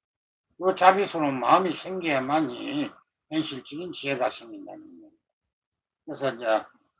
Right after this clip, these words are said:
오늘 열 시 넘어서는 앞에 하-, 계속 하던 그 소품을 이어서 이제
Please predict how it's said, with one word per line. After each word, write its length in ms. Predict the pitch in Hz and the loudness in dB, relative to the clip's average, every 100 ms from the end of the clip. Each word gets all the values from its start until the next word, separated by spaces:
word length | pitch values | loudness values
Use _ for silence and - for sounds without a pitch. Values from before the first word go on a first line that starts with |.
| _ _ | _ _
오늘 1600 | 165 160 151 147 135 131 127 120 120 117 117 117 117 117 113 123 | -8 -4 -2 -2 -2 -2 -4 -6 -8 -10 -12 -12 -10 -12 -12 -8
열 80 | 156 | -8
시 200 | - 147 | -6 -2
넘어서는 680 | 151 185 160 131 - - | 2 4 2 0 -4 -8
앞에 1000 | 127 151 139 131 117 101 87 - 131 123 113 _ - _ _ _ _ _ _ _ _ _ _ _ _ _ _ _ _ _ | 0 2 4 4 2 -2 -8 -10 -8 -8 -8 _ -20 _ _ _ _ _ _ _ _ _ _ _ _ _ _ _ _ _
하-, 280 | - 113 110 | -20 -18 -16
계속 300 | 110 110 123 - | -14 -12 -10 -4
하던 380 | 143 143 143 | -2 -2 -4
그 600 | 123 123 120 113 113 107 104 | -4 -4 -4 -4 -6 -6 -10
소품을 640 | - - - 135 113 101 _ _ _ _ 135 | -16 -20 -14 -12 -12 -16 _ _ _ _ -10
이어서 840 | 143 131 120 - 123 139 147 135 - _ _ _ _ | -4 -2 -4 -6 -2 0 0 -2 -10 _ _ _ _
이제 160 | 107 | -18